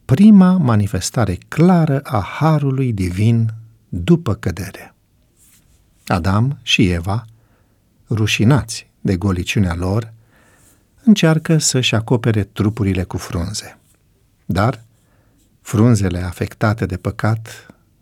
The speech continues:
se usucă, se rup, nu țin nici de frig, nici de vinovăție. Nu pot acoperi ceea ce păcatul a descoperit.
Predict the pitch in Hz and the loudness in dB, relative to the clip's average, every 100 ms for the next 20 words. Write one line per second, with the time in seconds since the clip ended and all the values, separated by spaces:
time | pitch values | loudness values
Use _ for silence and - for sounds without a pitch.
0 | _ _ - 90 85 - 147 156 - 127 | _ _ -4 -4 -4 -4 -2 -2 -6 -8
1 | 135 _ _ _ _ _ _ - - - | -8 _ _ _ _ _ _ -12 -6 -6
2 | 85 107 123 - - - _ _ _ _ | -4 -2 -2 -4 -20 -20 _ _ _ _
3 | - 104 156 - 143 120 95 131 185 - | 2 4 4 2 0 2 4 4 4 0
4 | 151 - - 98 95 98 - _ _ _ | -4 -4 -4 0 0 -4 -12 _ _ _
5 | _ _ - 107 160 160 - 90 90 90 | _ _ 0 4 4 2 -6 -4 -4 -6
6 | - 90 90 85 85 - - 95 - _ | -10 -6 -4 -4 -6 -10 -12 -14 -20 _
7 | _ _ _ _ _ _ _ _ - - | _ _ _ _ _ _ _ _ -20 -20
8 | - - 147 202 208 165 135 110 113 113 | -20 -2 4 4 4 0 0 -2 -2 0
9 | 123 135 120 101 - 104 98 _ - 104 | 0 0 0 -2 0 -2 -2 _ -6 -4
10 | - 120 113 85 82 - _ - 85 90 | -2 -2 -2 -8 -8 -14 _ -8 -6 -8
11 | - - - - - - - | -8 -8 -8 -10 -12 -20 -20